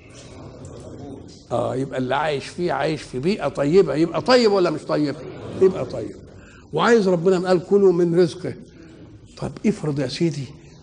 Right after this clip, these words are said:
إننا عايزين نوسع المعنى شوية، قال لك: "كلوا من رزقه"،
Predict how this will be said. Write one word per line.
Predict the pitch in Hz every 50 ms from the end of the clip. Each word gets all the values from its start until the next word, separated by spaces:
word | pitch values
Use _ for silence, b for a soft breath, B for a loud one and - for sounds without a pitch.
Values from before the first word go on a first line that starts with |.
| B -
إننا | 135 139 151 160 147
عايزين | 143 151 143 143 151 147
نوسع | 143 143 165 170 - - - 147 135
المعنى | 127 131 143 160 151 135 131 123
شوية، | - - - 131 120 104 - - - - - - b b b b b b b b
قال | 165 165 175
لك: | 160 - -
"كلوا | - - 202 190 170 143
من | 135 135 131 151
رزقه"، | 185 175 - - - 196